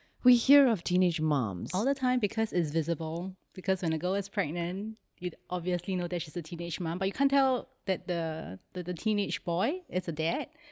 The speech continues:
Speaker 1: Yeah.
Speaker 2: But we do have, uh, we have service. I mean, we have, uh, supported the, the dads. It's just a handful. Who are,
Speaker 1: Ah.
Speaker 2: the dads are the ones who took on the responsibility to care for the child.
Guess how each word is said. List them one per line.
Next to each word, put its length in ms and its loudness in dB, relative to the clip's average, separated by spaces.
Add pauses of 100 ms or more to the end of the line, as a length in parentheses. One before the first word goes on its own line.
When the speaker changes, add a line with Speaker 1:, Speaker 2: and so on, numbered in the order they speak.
(240)
Speaker 1:
Yeah. 360 6
Speaker 2:
But 120 4
we 80 6
do 160 8
have, 280 4
uh, 240 6
we 100 2
have 140 2
service. 460 2
I 60 2
mean, 160 2
we 100 2
have, 240 2 (260)
uh, 200 0
supported 640 0
the, 200 2
the 80 0
dads. 440 -2 (400)
It's 120 4
just 140 2
a 60 8
handful. 480 2 (280)
Who 100 8
are, 160 8
Speaker 1:
Ah. 40 2
Speaker 2:
the 80 4
dads 240 2
are 60 0
the 100 0
ones 280 -2
who 420 -2
took 220 0
on 120 4
the 80 2
responsibility 640 -2
to 100 0
care 200 -2
for 100 -4
the 120 -6
child. 420 -6